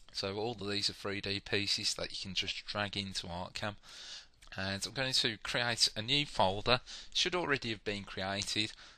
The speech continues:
but what I'm going to do is go new and then come down to reliefs and then come down to my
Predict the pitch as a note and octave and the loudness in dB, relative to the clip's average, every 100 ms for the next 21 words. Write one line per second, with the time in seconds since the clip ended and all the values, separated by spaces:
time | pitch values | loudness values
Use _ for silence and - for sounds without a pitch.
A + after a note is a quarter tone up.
0 | - A#2 F#2 B2 B2 A2+ G#2 - G2 - | -6 -6 -2 -2 0 2 2 0 -2 -2
1 | B2 B2+ G2+ G#2 A2 B2 - - _ - | -2 -2 -2 0 0 0 -6 -20 _ -20
2 | - _ - F#2+ F#2+ F#2 F#2 F2+ - _ | -20 _ -8 -6 -6 -6 -8 -8 -14 _
3 | _ - A#2 A2 G2+ F#2+ - F#2 F#2 C#2 | _ -6 -4 0 0 2 2 2 -4 -10
4 | - F2 F#2+ C#3 - - - - _ _ | -10 -4 0 0 6 6 6 -2 _ _
5 | _ _ _ - - _ - F2+ F2+ F2+ | _ _ _ -20 -20 _ -14 -10 -8 -6
6 | F2+ F#2 - C3 B2+ G#2 G2 G2 G2 - | -8 -8 -8 -6 -2 2 2 0 2 2
7 | F#2+ F#2 F2+ - F2+ | 2 -4 -6 -8 -8